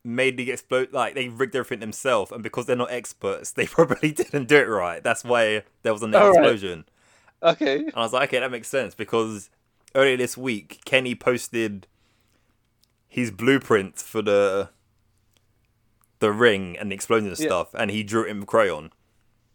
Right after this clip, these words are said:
Speaker 2: Yeah.
Speaker 1: It looks, like, terrible. <laughs> So I was like, "Okay, I can buy that it didn't really go off." But what makes it sort of worse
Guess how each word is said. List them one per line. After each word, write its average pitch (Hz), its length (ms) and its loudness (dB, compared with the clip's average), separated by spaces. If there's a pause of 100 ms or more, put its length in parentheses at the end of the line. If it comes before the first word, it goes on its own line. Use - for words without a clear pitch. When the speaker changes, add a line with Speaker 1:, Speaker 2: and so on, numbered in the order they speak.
(100)
Speaker 2:
Yeah. 127 180 -6 (220)
Speaker 1:
It 107 80 -6
looks, 110 280 -6
like, 95 240 -2
terrible. 85 460 -6
<laughs> - 20 -12
So 143 300 10
I 160 40 10
was 135 100 8
like, 127 240 4
"Okay, 113 580 -6 (300)
I 143 120 6
can 131 180 2
buy 107 280 6
that 95 320 -2
it 80 260 -8 (220)
didn't 98 220 -6
really 92 180 -8
go 95 220 -4
off." 87 180 -8 (580)
But 123 200 2
what 139 160 2
makes 139 280 0
it 131 120 -8
sort 120 240 -6
of 98 40 -12
worse 98 560 -4